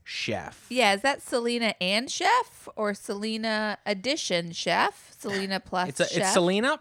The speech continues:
Speaker 1: plus sign and then Chef. It's on the, um,
Speaker 2: H B O Max.
Speaker 1: H B O Max. M-, are you maxing?
Speaker 2: Are you maxing?
Speaker 1: We're maxing out over here.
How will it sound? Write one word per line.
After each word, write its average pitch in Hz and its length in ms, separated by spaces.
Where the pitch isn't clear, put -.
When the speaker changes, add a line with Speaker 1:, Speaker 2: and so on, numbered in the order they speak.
Speaker 1:
plus 151 260
sign 127 440
and 131 140
then 139 100
Chef. 104 380
It's - 140
on 139 180
the, 139 240
um, 131 680
Speaker 2:
H 208 160
B 269 140
O 285 80
Max. 220 320
Speaker 1:
H - 160
B 196 80
O 208 100
Max. 135 520
M-, 131 220
are 139 80
you 147 100
maxing? 185 540
Speaker 2:
Are 190 80
you 202 120
maxing? 247 600
Speaker 1:
We're 180 160
maxing 196 340
out 139 220
over 101 180
here. 104 300